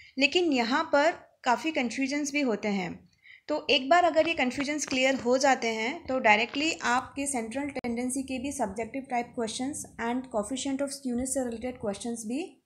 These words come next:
ईजीली वे में without any confusion आप सॉल्व कर सकते हैं। तो यहाँ पर, अ, अ, वीडियो में मैं ये, अ, सॉल्यूशंस, अ, सेंट्रल टेंडेंसी के भी और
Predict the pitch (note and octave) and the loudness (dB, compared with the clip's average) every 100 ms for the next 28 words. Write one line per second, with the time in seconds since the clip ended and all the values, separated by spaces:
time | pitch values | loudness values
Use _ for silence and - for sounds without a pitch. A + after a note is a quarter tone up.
0 | B3+ C#4+ D4 E4 E4+ C4 B3 C4 D#4 - | -2 -2 0 -2 -2 -2 -2 -4 -8 -8
1 | A#3 A#3+ B3+ C#4+ C4+ C4+ B3+ A3 A#3 A3+ | -4 0 0 0 -2 -2 -4 -4 -4 -4
2 | A#3 A3+ A#3 G#3+ G3 G3+ G3 G3 F#3 F#3 | -4 -6 -4 -4 -4 -4 -2 -2 -4 -8
3 | F3 F3 - _ - - - - - - | -8 -10 -14 _ -20 -20 -18 -18 -16 -4
4 | D4 C4+ B3+ D#4 D#4+ E4+ F4+ - - _ | 2 4 4 2 6 6 6 2 -20 _
5 | - A3+ A3 A3 G#3+ G#3 - - - G#3 | -6 0 2 2 0 -4 -6 -10 -8 -4
6 | G#3+ G#3 G3+ A#3 A3 D#4 C#4 B3+ F4+ - | 0 2 0 0 0 2 4 4 4 -8
7 | - - - - - B3+ C4 C#4 C#4 - | -20 -20 -20 -12 2 4 6 8 6 6
8 | G#3+ G#3 G#3 A3 A3+ C#4 C#4 C4+ - A3 | 6 4 2 2 2 2 2 0 2 4
9 | G#3+ A3+ G#3 A#3+ A#3 A#3 B3 B3 C4+ C4+ | 4 2 0 0 0 0 0 0 0 0
10 | A#3+ C#4 F#4+ - _ - A3 C#4 | 2 0 -2 -8 _ 2 4 4